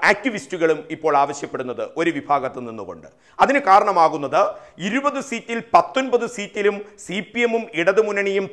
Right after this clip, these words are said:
തകർന്നടിയുന്നതിന് കാരണക്കാരായവരെ പ്രതിപട്ടികയിൽ നിർത്തുന്നത് ഈ തരത്തിലാണ്.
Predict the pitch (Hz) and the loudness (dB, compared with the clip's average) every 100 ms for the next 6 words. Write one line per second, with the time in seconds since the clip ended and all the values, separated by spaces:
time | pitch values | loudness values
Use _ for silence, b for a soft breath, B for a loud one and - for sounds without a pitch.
0 | - 160 220 233 208 190 190 185 185 185 | 4 6 4 4 0 0 -2 0 0 -4
1 | - 156 202 220 226 196 185 175 165 175 | 2 6 8 6 2 6 8 8 6 6
2 | 170 170 160 B B - 185 233 - - | 6 4 2 B B 0 2 2 0 -2
3 | 220 190 196 175 170 175 170 170 165 - | 0 0 0 0 -2 -2 -2 2 0 0
4 | 190 185 151 127 143 120 | -2 2 0 2 -2 -2